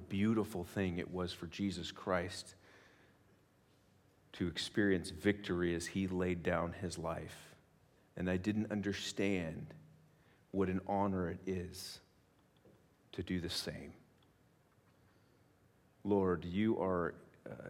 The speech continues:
your love for us is unfathomable. And I pray that as we step into this week, Holy Week, and explore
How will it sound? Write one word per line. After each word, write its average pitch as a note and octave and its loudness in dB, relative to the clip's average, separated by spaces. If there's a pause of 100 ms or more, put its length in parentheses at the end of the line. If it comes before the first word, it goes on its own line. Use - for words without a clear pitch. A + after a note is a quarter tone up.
(1200)
your G2+ 2
love G#2+ 8
for A2+ 6
us G2+ 8
is G2 2
unfathomable. F2 -2 (1400)
And F#2 2
I - -2
pray G#2+ 8
that F#2+ 4
as F#2+ 4
we F#2+ 0
step - 4
into G#2+ 2
this G#2+ 2
week, F2 -4
Holy A2+ 0
Week, F2 -6 (480)
and G2 2
explore G#2+ 4